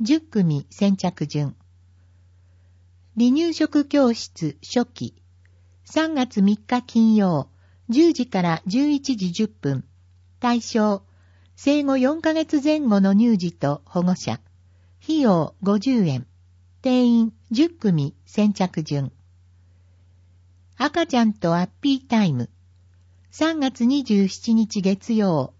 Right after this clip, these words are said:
十時から十一時三十分。要予約。二月二十八日火曜、九時から。対象、一ヶ月時健診を終了した令和四年十二月から令和五年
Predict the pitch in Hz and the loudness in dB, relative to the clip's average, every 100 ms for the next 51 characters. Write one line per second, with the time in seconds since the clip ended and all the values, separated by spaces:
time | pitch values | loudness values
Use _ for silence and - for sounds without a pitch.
0 | - 214 320 302 233 - 170 156 - 185 | -6 0 0 0 -4 -2 -2 -2 -4 -2
1 | 277 302 294 277 - 190 - 214 196 202 | 0 0 0 -4 -4 -4 0 2 0 -2
2 | - 135 135 - _ _ _ 226 277 240 | -6 -6 -6 -8 _ _ _ 0 2 2
3 | 147 151 147 - - 127 _ _ _ _ | 0 0 -4 -8 -10 -10 _ _ _ _
4 | _ - 220 277 302 294 294 277 208 196 | _ 0 2 2 -2 -2 -2 0 2 2
5 | 185 190 233 226 214 - - 202 208 185 | 0 -2 0 0 0 -6 -4 0 2 2
6 | 123 - - 262 214 196 120 117 _ _ | -2 -6 -8 -6 -4 -6 -8 -8 _ _
7 | _ _ _ _ _ _ _ _ _ 240 | _ _ _ _ _ _ _ _ _ -4
8 | 262 254 226 214 202 _ _ _ - 226 | -4 -4 -2 -2 -2 _ _ _ -6 -6
9 | - 311 330 311 285 311 320 311 302 - | -2 -2 -2 -4 -2 -2 0 -2 -2 0
10 | 196 175 180 - 220 208 208 202 - 185 | 0 2 -2 0 0 0 -2 -4 -6 -4
11 | 180 - _ _ 247 302 277 196 180 180 | -4 -6 _ _ -2 0 2 4 4 2
12 | 190 180 180 175 254 269 254 240 - - | 2 0 -2 -2 -2 -2 -2 -2 -4 -6
13 | 165 156 - _ _ - 185 311 277 214 | -4 -4 -6 _ _ -6 -2 0 0 0
14 | 196 190 190 185 | 2 2 2 0